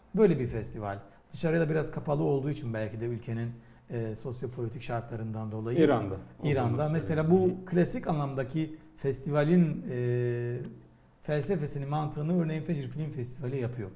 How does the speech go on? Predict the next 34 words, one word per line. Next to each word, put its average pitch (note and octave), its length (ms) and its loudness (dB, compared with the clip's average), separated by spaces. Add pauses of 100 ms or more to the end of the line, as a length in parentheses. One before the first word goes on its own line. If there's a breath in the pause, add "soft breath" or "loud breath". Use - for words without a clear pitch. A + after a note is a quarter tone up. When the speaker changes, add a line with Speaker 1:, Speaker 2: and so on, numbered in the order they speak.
(300 soft breath)
Speaker 1:
Filmler D#3+ 400 0
ilk F#3 300 -2
olarak B2 320 2
vizyondan C#3+ 380 -2
önce A2+ 360 -2 (360 soft breath)
festivalde B2 500 0
gösteriliyor. E3 600 0 (160)
Bu C#3+ 120 -4
bin C#3 120 -2
dokuz B2+ 180 -4
yüz B2+ 80 -6
yetmiş B2 200 -10
dokuzdan B2 380 -6
beri G2 160 -6
yapılıyor. A#2+ 420 -6 (600 soft breath)
İnsanlar F3 440 4
o F3 80 6
filmleri D3+ 580 2
orada D#3 240 4
ilk D3 200 -2
defa F#3 200 2
izliyorlar. F#3 520 2 (560)
Festivalde B2 720 0 (420 soft breath)
büyük B2 240 0
katılımlarla A2+ 800 -6
ve A#2 160 -6
aynı A#2+ 280 -4
zamanda A2+ 260 -6
tabii G#2 280 -10
ki - 100 -12
oyuncularla, G#2+ 800 -8
film A#2 220 -8
ekipleriyle A2+ 380 -8
tanışarak, G2+ 480 -10